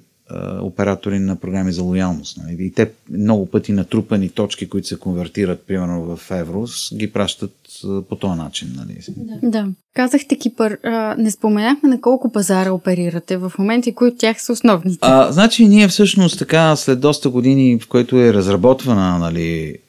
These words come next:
Speaker 1: а, партньорската, партньорския модел на Settle, а, а, реално стартирахме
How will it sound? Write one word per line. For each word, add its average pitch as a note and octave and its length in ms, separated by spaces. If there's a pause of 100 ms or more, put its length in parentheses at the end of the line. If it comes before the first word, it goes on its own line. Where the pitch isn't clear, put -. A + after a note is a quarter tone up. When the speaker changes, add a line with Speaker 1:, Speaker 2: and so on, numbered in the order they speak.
(100)
Speaker 1:
а, F2+ 220
партньорската, F2 840 (300)
партньорския F#2+ 540
модел F2+ 360
на E2+ 200
Settle, E3+ 460 (180)
а, C3+ 380 (840)
а, - 40
реално A#2 280
стартирахме G#2 1080